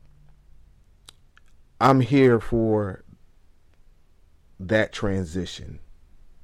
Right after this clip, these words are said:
to be able to share my story and let people know that they are not the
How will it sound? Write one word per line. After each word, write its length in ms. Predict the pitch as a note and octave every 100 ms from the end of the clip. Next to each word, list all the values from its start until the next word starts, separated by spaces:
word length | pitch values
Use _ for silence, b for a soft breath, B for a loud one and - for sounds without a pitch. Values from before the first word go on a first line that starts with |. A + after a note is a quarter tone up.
| -
to 120 | - F#2+
be 220 | G#2 A2
able 140 | G#2
to 80 | F#2
share 380 | - - C3 C3
my 180 | B2 A#2+
story 600 | - G#2+ G2+ F#2+ F#2 F#2+ - - - - -
and 220 | G2 F2+
let 220 | G#2+ A2+
people 360 | - A2 - G2
know 560 | F2+ G#2 G2+ E2+ - - - - - - - -
that 200 | F#2 F2+
they 120 | G#2+
are 140 | G#2+ F#2
not 520 | F#2 G2+ G#2+ F2+
the 100 | -